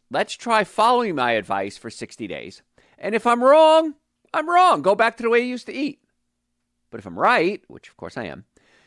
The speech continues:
"then you'll start to see the improvement you want." And I've never seen it not happen. That's a double negative, I think. I've never seen it not happen.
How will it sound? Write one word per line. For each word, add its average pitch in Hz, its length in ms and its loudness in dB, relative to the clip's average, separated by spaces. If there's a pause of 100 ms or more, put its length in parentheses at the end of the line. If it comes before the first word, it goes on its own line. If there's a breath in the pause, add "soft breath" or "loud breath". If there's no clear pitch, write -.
(120)
"then 135 300 -2
you'll 160 140 -4
start 131 260 -4
to 117 60 -18
see 117 160 -14
the 107 80 -12
improvement - 420 -14
you 90 80 -16
want." 73 280 -12
And 110 140 -4
I've 123 140 -4
never 156 320 -4
seen 135 260 -10
it 104 120 -14
not 92 320 -10
happen. 82 400 -18 (1200)
That's - 180 -20
a - 20 -20
double 78 240 -16
negative, 73 340 -20
I 52 60 -18
think. - 300 -20 (500 soft breath)
I've 113 140 0
never 131 180 0
seen 120 220 -8
it 101 100 -12
not 98 220 -4
happen. - 300 -18